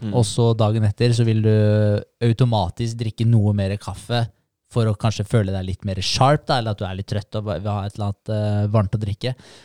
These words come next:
Speaker 2: Og så kommer man i en sånn der ond sirkel da, hvor
Speaker 1: Mm.
Speaker 2: man, eh, ja, kaffen er det som fucker opp søvnen din, og søvnen, den fucka søvnen din gjør at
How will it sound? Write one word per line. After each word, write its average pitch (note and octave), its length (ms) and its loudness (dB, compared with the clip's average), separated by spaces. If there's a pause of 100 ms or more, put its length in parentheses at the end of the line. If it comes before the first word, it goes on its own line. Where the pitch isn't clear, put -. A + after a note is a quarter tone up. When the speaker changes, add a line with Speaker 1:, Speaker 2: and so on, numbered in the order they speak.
(160)
Speaker 2:
Og C3 80 -2
så B2+ 240 0 (560)
kommer G#2 300 0
man G#2+ 40 -2
i G#2+ 40 -2
en G#2+ 60 -2
sånn G#2+ 180 -4
der F#2+ 80 -4
ond G#2 180 -6
sirkel A#2+ 380 -8
da, B2 80 -4 (100)
hvor A#2 80 -4
Speaker 1:
Mm. A2 260 -2
Speaker 2:
man, G#2+ 40 -4
eh, G#2+ 380 0 (480)
ja, A#2+ 140 -2 (100)
kaffen A#2 360 -2
er A#2 60 2
det G#2+ 100 0
som G#2+ 80 0
fucker - 340 -4
opp G2+ 60 -4
søvnen G2 320 0
din, A2 160 0
og G#2+ 60 0
søvnen, G#2+ 580 -4
den G#2+ 140 -2
fucka - 280 -6
søvnen G2+ 320 -4
din G#2 120 -4
gjør F#2+ 240 -2
at F2+ 80 -8